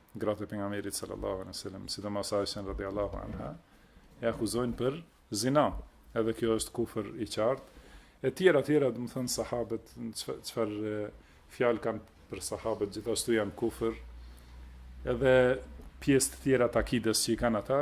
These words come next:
janë përplot me kufriate, po përveç asaj, e, shijat e kësaj kohe, ose rafidit,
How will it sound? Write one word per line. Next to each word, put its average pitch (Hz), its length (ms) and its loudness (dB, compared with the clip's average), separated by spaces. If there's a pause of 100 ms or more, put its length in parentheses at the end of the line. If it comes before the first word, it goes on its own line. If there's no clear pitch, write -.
janë 143 260 -4 (180)
përplot 135 440 -2
me 120 100 2 (300)
kufriate, 117 640 0 (500)
po 160 140 12
përveç 165 340 8
asaj, 175 400 10
e, - 680 0 (260)
shijat 143 560 6
e 123 80 6 (100)
kësaj 120 300 4
kohe, 123 260 4
ose 117 160 0
rafidit, 113 540 0